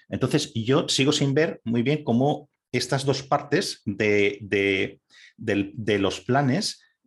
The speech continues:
van juntas, ¿no? Quiero decir, estás convenciendo a los, eh,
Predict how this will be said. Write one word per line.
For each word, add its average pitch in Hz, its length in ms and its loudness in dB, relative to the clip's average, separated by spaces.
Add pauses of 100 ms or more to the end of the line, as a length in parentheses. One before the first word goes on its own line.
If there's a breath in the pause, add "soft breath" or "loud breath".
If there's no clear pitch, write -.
(140)
van 120 920 0
juntas, 123 540 0
¿no? 139 180 -2
Quiero 98 180 0
decir, 85 360 -4 (920 soft breath)
estás 123 300 0
convenciendo 160 760 2
a 113 100 4
los, 117 920 2
eh, 113 280 0